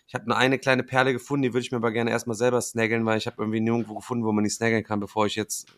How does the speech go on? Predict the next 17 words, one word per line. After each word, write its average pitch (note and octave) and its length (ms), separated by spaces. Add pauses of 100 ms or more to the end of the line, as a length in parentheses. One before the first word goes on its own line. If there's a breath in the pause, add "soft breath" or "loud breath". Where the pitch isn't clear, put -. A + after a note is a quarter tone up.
release, G#2+ 440
welche G#2 260
Perle A2 320
ich - 140
mir G#2 80
da G2+ 100
gerne G2 200
zulegen G2+ 520
würde G2 360
und G2 180
alle G2+ 280 (360 soft breath)
von G2+ 180
euch G2 240
wieder G2 140
losziehen G2+ 520
wollen F#2 300
würden. G2 220